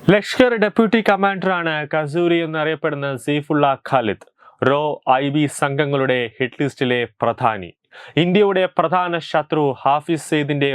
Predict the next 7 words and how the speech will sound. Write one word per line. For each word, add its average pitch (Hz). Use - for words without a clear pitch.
വലം 139
കൈയാണ് 135
കസൂരി. 110
മുംബൈ 220
മോഡൽ 208
അറ്റാക്കാണ് 156
ഭീകരർ 139